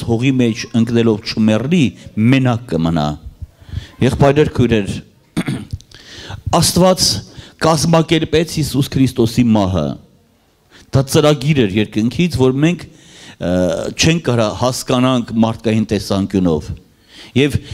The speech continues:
ոչ մի, տենց ասած, օգուտ չուներ կամ ոսկու կամ արծաթի։ Ասում է, "Իմս ա, երկինք ու երկիր իմս ա, ամբողջ լիությունը իմս ա,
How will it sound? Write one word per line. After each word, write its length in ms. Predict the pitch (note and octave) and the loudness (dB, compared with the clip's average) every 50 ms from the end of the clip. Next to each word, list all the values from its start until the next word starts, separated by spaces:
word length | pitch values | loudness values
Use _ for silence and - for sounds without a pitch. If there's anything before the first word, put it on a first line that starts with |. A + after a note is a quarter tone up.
| - - | -14 -8
ոչ 260 | - A2 B2+ A#2+ - - G#3 | 0 2 2 4 4 2 0
մի, 180 | G#3+ G#3+ G3+ F#3+ E3+ C3 - - - - | 2 4 4 4 2 0 -4 -8 -18 -8
տենց 260 | - D#3+ F3 E3+ E3 | -2 -2 -2 0 2
ասած, 440 | E3 E3+ - - F3 D#3+ - - - - - _ _ _ _ | 0 0 2 0 -2 -2 -2 -4 -10 -10 -10 _ _ _ _
օգուտ 500 | - F3+ E3+ E3+ - F3 G3+ G#3 - - | 0 0 0 2 4 4 4 2 2 0
չուներ 560 | - - - E3+ D#3+ E3 F3 F#3 F3 D#3 B2 G#2+ G2+ - - _ | -4 0 2 2 4 4 4 2 2 0 0 -4 -8 -14 -18 _
կամ 260 | _ - C#3 D3 C#3+ C#3 | _ -2 -2 -2 0 2
ոսկու 380 | C#3 D3+ D3 - - - F3+ D#3+ | 0 0 0 0 -2 -4 -2 2
կամ 220 | D#3+ C#3 C3 C3+ | 2 2 2 2
արծաթի։ 540 | C3 A#2+ - - A#2 A#2 A#2 - - G2+ F#2 E2+ D#2 - - _ _ _ - - | 0 -2 -2 -2 -4 -4 -2 -4 -4 -2 -2 -2 -4 -6 -14 _ _ _ -20 -16
Ասում 340 | - - - D3+ - - F3+ | -6 -2 -2 0 0 2 0
է, 40 | E3+ - A#3 | 0 2 2
"Իմս 340 | B3 C4 A#3+ A3 F#3 - | 2 2 4 2 0 2
ա, 140 | - D3+ C3+ C3 | 2 2 2 2
երկինք 500 | C3+ D3 E3 D3+ - F#3 G#3 G#3 F#3 - | 4 2 0 0 -2 -2 -2 -2 0 -2
ու 100 | F#3 E3 | 0 0
երկիր 380 | D#3+ D#3+ D#3 - - E3+ E3 A#2 | 0 0 0 -4 -6 -6 -4 0
իմս 300 | F#3 E3+ D3+ C3 A2 - | 0 2 2 2 0 0
ա, 160 | - A#2 G#2+ G#2 G2 - - - - - | -2 -2 -2 -2 -4 -6 -12 -14 -4 0
ամբողջ 500 | D3 F3 G3 G3 E3+ B3 C4 A#3+ D#3+ - | 0 0 2 2 2 2 2 2 0 0
լիությունը 540 | E3 F#3 G#3+ G#3 F#3+ - - - G3+ G3 F3+ | 2 4 4 4 2 2 2 0 2 2 2
իմս 340 | D3 F3+ F3+ D#3 C3+ A#2+ - | 2 2 2 2 2 0 0
ա, 140 | - A2+ G#2 | -2 -2 0